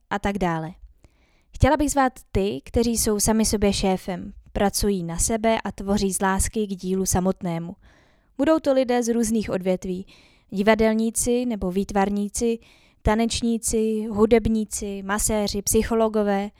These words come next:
a další. Pokud znáte někoho, koho byste tady chtěli slyšet, anebo byste rádi přišli vy sami, neváhejte mě kontaktovat.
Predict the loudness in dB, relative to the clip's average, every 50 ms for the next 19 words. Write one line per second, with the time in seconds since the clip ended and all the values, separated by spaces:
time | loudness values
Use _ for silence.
0 | _ _ _ _ _ -20 _ _ _ _ 2 4 6 4 4 2 -2 -6 -8 -8
1 | -10 -12 _ _ _ _ _ _ _ _ _ _ _ _ _ _ _ _ _ -20
2 | _ -20 -20 _ _ _ -20 _ _ _ _ _ _ _ _ 0 2 2 2 2
3 | 4 4 4 4 4 4 4 4 2 2 0 0 0 0 0 -2 -4 -4 -8 -6
4 | -2 0 0 2 2 0 0 0 2 4 4 4 4 2 -2 0 0 0 0 0
5 | -2 -2 -4 -4 -2 -2 -2 -4 -4 -6 _ -20 -14 _ -2 0 0 2 2 2
6 | 2 2 0 0 2 2 2 4 2 2 0 -2 -2 -2 -2 -2 0 0 2 2
7 | 4 2 2 2 2 0 -2 -4 -6 -10 _ 0 2 4 6 6 6 6 4 2
8 | 2 0 0 0 -2 -4 -4 -4 -6 -8 -8 -12 -14 -14 -14 -16